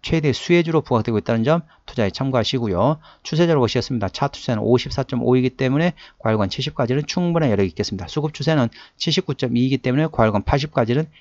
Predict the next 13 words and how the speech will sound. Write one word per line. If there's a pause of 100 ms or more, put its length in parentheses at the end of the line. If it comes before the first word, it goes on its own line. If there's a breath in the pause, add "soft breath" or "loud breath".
(140 soft breath)
약간의
여력이
있겠습니다. (240 loud breath)
목표
주가
일
차는
육천백
원,
이
차는
육천칠백
원이고